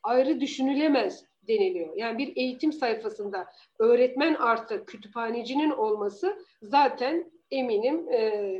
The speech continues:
bir ipucu veriyordur insanlara bunun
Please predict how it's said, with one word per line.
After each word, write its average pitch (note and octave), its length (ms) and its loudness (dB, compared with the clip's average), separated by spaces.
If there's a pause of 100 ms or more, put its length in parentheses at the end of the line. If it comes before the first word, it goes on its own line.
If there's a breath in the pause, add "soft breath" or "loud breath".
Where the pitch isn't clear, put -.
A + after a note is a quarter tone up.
(480)
bir B3+ 340 -6
ipucu C#4 420 -6
veriyordur C#4 480 2
insanlara F#3+ 920 -4
bunun A3 320 -4